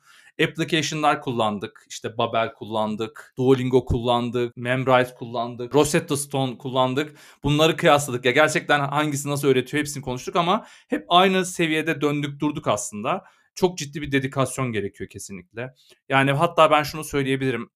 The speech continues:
Türkiye'deyken öğrenebilirseniz, öğrenebildiğiniz kadar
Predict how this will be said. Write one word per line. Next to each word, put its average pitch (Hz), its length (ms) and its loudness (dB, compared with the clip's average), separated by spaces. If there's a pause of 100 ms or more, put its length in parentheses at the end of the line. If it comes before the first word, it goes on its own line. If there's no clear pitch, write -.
(360)
Türkiye'deyken 143 720 -2
öğrenebilirseniz, 127 840 -6
öğrenebildiğiniz 120 800 -6
kadar 123 460 -6